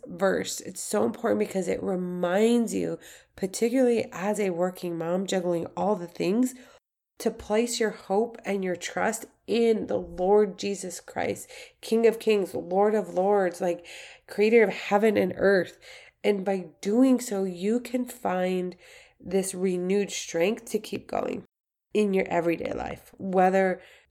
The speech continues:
you feel like things are going well or things are getting really super hard. And then while life is often demanding, God promises that those who rely on him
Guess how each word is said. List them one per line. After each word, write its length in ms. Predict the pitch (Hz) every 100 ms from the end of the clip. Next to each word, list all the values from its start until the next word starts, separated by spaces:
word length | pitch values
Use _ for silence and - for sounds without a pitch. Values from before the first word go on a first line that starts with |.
| _
you 200 | 196 196
feel 300 | 185 - 180
like 300 | 175 170 170
things 280 | - 185 175
are 80 | 170
going 320 | 160 165 160
well 300 | 160 226 262
or 120 | - 175
things 360 | - 175 170
are 140 | - 170
getting 340 | 165 160 156
really 280 | 160 160 156
super 340 | - - -
hard. 340 | - - - 185 _ _ _ _ _ _
And 180 | 208 208
then 280 | 202 190 180 - - - _
while 580 | 196 190 190 190 190 -
life 640 | 190 185 180 190 190 - _ _ _
is 200 | 196 185 -
often 400 | 170 170 - 185
demanding, 800 | 185 180 160 170 180 233 233 233 - - - _
God 380 | 180 185 196 190
promises 840 | - 180 180 180 180 185 170 160 - _ _ _
that 440 | 170 185 - - 156
those 400 | 185 202 226 220
who 180 | - 233
rely 480 | 226 214 190 175 160
on 160 | 165
him 360 | 156 165 160